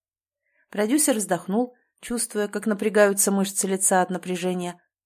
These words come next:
и ответил спокойно, стараясь показать, что не испугался названных условий, но в голосе его прозвучали нотки внутреннего беспокойства. "Я прекрасно понимаю, Леонид, и готов услышать конкретную цифру, чтобы принять решение".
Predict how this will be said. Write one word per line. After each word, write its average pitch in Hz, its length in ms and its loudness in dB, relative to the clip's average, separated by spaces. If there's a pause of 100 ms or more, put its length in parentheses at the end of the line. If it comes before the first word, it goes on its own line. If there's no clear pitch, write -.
и 185 100 -2
ответил 226 540 -2
спокойно, 175 800 -4
стараясь 254 580 2
показать, 233 480 0
что - 220 -2
не 247 100 4
испугался 247 600 2
названных 185 460 0
условий, 190 480 0 (500)
но 180 160 -2
в 170 60 -6
голосе 240 440 0
его 233 180 2
прозвучали 220 640 0
нотки 202 340 0
внутреннего 196 560 0
беспокойства. 190 800 -2 (720)
"Я 175 280 0
прекрасно 226 520 0
понимаю, 247 480 0
Леонид, 170 460 -4 (180)
и - 80 -6
готов 247 380 0
услышать 240 440 -2
конкретную 226 640 0
цифру, 165 460 -6 (100)
чтобы 196 380 -4
принять 202 360 0
решение". 170 540 -6